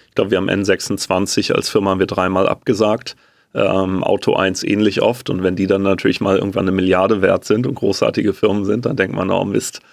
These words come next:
was haben wir denn da gemacht? Ähm, und ich persönlich genauso. Also ich hab, ähm, Tier zum Beispiel hab ich abgesagt.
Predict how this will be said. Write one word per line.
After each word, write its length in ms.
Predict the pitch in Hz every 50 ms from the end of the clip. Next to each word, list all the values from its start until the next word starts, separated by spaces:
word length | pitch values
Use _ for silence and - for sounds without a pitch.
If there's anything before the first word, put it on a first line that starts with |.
| _ _ _ _ _ _ _ _
was 80 | -
haben 120 | - 104 98
wir 80 | 95 95
denn 160 | 104 98 95
da 160 | 95 95 95
gemacht? 420 | 95 - 95 92 101 - - - - _ - - -
Ähm, 240 | - 110 98 101 101
und 180 | 90 107 107
ich 160 | - 95 - -
persönlich 760 | 110 95 92 98 95 104 101 95 87 - - - - - - _ _ _ -
genauso. 600 | - 110 90 87 85 92 104 98 98 90 95 92 _ _ -
Also 320 | - - 98 92 98 98
ich 180 | 101 - - -
hab, 200 | 95 - - -
ähm, 640 | - - 98 92 90 90 87 90 87 87 90 92 - _ _ -
Tier 380 | - 120 110 107 104 95 92 -
zum 160 | - - 95
Beispiel 260 | 92 - - - -
hab 80 | - -
ich 140 | - -
abgesagt. 580 | - - - - 107 92 98 - 107 - - -